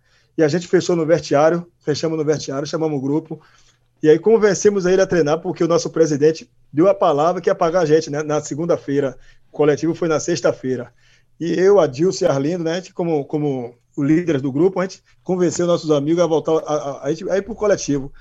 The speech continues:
A gente sabe que os, os jogadores não foram com a cabeça boa pro coletivo, né? Porque ninguém que gosta de trabalhar com salário atrasado, né?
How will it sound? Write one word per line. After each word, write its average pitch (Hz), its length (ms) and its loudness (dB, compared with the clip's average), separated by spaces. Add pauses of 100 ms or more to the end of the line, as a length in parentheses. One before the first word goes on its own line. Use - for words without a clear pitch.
(160)
A - 60 -20
gente - 80 -10
sabe 180 260 -2
que - 80 -8
os, - 180 -4
os 151 220 -4
jogadores 147 420 -2
não 170 60 -4
foram 151 200 -6
com 165 60 -2
a - 60 -8
cabeça 139 340 -4
boa 131 120 -4
pro 131 100 -20
coletivo, 143 540 -4
né? 175 120 -4 (480)
Porque 440 300 -6 (140)
ninguém 285 200 -4
que 233 120 -6
gosta 180 240 0
de 170 80 0
trabalhar 156 420 0
com 156 100 -8
salário 156 300 2
atrasado, 131 500 -6
né? 151 140 -8